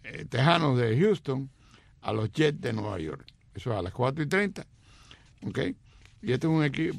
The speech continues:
un, un juego que no creo que mucha gente vaya a verlo. Sábado a las cuatro y treinta, y le, como decía, le vuelvo a decir por qué. Esto es un estadio gigantesco, pero quedaban,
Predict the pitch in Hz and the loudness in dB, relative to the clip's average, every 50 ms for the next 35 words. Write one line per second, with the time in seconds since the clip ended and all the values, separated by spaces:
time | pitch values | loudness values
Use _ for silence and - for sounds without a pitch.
0 | - 151 143 151 151 151 143 139 131 123 113 110 104 101 98 107 107 110 - - | -4 -2 0 0 0 2 0 0 0 0 0 -2 -2 -4 -6 -6 -8 -10 -14 -18
1 | - - - - - - - - _ - 123 135 151 156 156 156 156 143 - - | -20 -20 -20 -20 -20 -20 -20 -12 _ -2 2 4 6 6 6 6 4 0 -2 -4
2 | 123 117 117 - - - _ - - 117 123 123 139 143 - - 156 165 151 143 | -2 -2 -2 -4 -6 -10 _ -8 -4 -2 0 0 -2 -2 -2 -2 -2 0 0 0
3 | 135 131 135 139 131 135 135 127 139 131 127 127 120 120 120 117 113 107 110 107 | 0 0 0 0 0 2 2 2 2 2 2 0 0 0 0 0 0 0 -2 -2
4 | 87 85 80 87 - - - - - 139 135 139 143 131 123 120 101 - - - | -4 -4 -6 -8 -10 -10 -10 -2 2 2 4 4 2 0 -2 -4 -6 -10 -14 -20
5 | - - - - - - - 98 101 - - 127 143 160 175 170 160 156 139 127 | -20 -20 -20 -20 -20 -14 -10 -10 -8 -4 -2 0 0 0 0 -2 -2 0 0 0
6 | 117 113 - - - - - 113 113 113 110 113 - - - - 123 120 117 117 | 0 -2 -2 -6 -8 -6 -4 -2 0 0 0 0 -2 -4 -6 -4 -4 -2 -2 -2
7 | 120 120 117 117 151 151 - - - 113 113 110 113 127 139 143 143 147 139 127 | -2 -2 -2 -2 -2 -2 -4 -4 -4 -2 0 0 2 2 0 0 0 0 0 0
8 | 113 147 139 139 - 123 101 - - - 110 90 - - - - - - - - | -2 -4 -4 -4 -6 -8 -8 -8 -8 -8 -8 -8 -10 -14 -20 -20 -20 -20 -20 -20
9 | - - - - - - - - - - _ - - 123 123 131 123 180 175 180 | -20 -20 -20 -20 -20 -20 -20 -20 -20 -20 _ -8 -2 0 0 2 2 4 4 6
10 | 185 175 151 123 170 175 180 170 156 160 151 131 113 - - 127 - - - - | 6 4 4 4 4 2 4 4 2 2 2 2 0 0 -2 -2 -2 -6 -14 -20
11 | - - - 110 110 113 110 110 - 143 165 175 170 170 180 175 160 147 - | -20 -10 -6 -4 -2 -2 -2 0 2 4 4 6 6 6 4 4 0 -2 -4